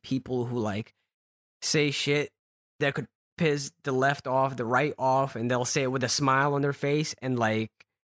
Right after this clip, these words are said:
they don't care. They're not trying to hurt nobody, but they just don't give a shit. And it's, it's, it's nice. It's nice to see someone not caring.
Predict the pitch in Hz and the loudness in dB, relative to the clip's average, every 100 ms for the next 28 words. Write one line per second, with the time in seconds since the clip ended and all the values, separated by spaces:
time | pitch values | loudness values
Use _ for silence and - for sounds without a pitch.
0 | _ _ - 135 151 131 - 147 113 98 | _ _ -4 0 2 0 2 2 2 2
1 | 131 135 135 95 110 156 147 113 110 113 | 2 2 2 2 2 2 0 -2 -2 -2
2 | 107 110 107 107 107 113 123 127 - 107 | -2 -2 -2 -2 0 0 0 0 0 -2
3 | 104 - 117 120 - - - 170 - 147 | -2 -4 -2 0 -2 -6 -8 -6 -4 -2
4 | - 120 120 117 90 - - - _ - | 0 2 2 0 -4 -8 -10 -12 _ -4
5 | 120 131 123 127 - 113 - 123 113 - | -2 0 0 -2 -4 -4 -2 -2 0 -2
6 | 120 110 107 110 107 - 110 110 107 110 | 0 0 2 0 -2 -4 -2 0 -2 -4